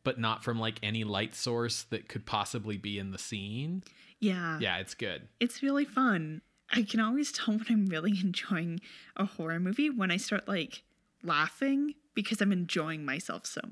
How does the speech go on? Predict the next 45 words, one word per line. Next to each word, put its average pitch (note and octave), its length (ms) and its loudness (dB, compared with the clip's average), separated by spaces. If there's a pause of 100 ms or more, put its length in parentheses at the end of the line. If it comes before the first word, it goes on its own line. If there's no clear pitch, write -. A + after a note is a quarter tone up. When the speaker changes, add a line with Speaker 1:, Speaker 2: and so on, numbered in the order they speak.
Speaker 2:
much. C3 380 0
Speaker 1:
Mm. A2+ 160 -2 (220)
Speaker 2:
Going G3+ 260 6
like, G3 240 2
"Oh D#4+ 300 10
shit, - 400 4
she's E4 200 8
over D#4 200 6
there F#4 260 8
now." A3 440 8
<laughs> - 40 -6
Speaker 1:
Right. C#3+ 500 4 (720)
They D3 80 4
don't, D#3+ 400 2
um, B2+ 500 0 (220)
skimp D3 420 0
on C#3 160 2
the A2 80 0
blood A2 640 0 (240)
in G#2+ 140 2
this G2 200 -2
movie. G2 540 -4 (540)
Speaker 2:
No, F#3 200 2
they A3+ 140 2
don't. D#3 540 -4
Speaker 1:
Like, A2+ 200 -2
every C3+ 280 2
time C3 260 0
someone A2+ 280 -2
gets A2 200 -2
hit B2 180 -2
by A2 180 2
a G2 120 0
sword, A2 480 0
they G2+ 120 -2
are G2 100 0
sure A#2+ 320 0
to A2+ 80 0
show A2 300 2
us, G#2+ 180 -2
like, - 140 -4
a A2 60 0
big A2+ 380 -2
bloody A2 380 0
gash G#2 720 2